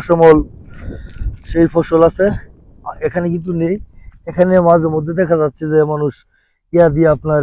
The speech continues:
এই, এই মাজরা আছে, এখানে মাঝে মধ্যে কিছু ফসল তৈরি করে, এখানে অনেক কষ্ট করে তারা। যে আমার বন্ধুরাও ভিডিও করতেছে পাহাড়টারের। তা আজকের মতো বিদায় নিলাম আমি শফিক পারভেজ।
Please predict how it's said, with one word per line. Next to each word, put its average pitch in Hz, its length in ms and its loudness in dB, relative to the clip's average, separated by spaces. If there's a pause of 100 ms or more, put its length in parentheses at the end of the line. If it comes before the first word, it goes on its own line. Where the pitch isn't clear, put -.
(140)
এই, 131 120 0 (2500)
এই 127 180 -6
মাজরা 160 500 6
আছে, 160 240 2 (120)
এখানে 175 260 -2 (720)
মাঝে 151 300 -2
মধ্যে 151 240 -2
কিছু 147 200 -8
ফসল 156 360 -2
তৈরি 170 240 0
করে, 165 220 0
এখানে 170 280 -2 (500)
অনেক 156 300 -2
কষ্ট 151 280 -6
করে 170 280 -4
তারা। 175 200 0 (760)
যে 143 80 -4
আমার 160 240 0
বন্ধুরাও 160 520 2
ভিডিও 156 320 -2 (920)
করতেছে 147 380 -4 (180)
পাহাড়টারের। 170 600 0 (1400)
তা - 140 -8
আজকের 165 240 0
মতো 160 200 -2
বিদায় 165 260 2
নিলাম 156 220 -2
আমি 151 160 -4
শফিক 156 360 -4
পারভেজ। 185 380 0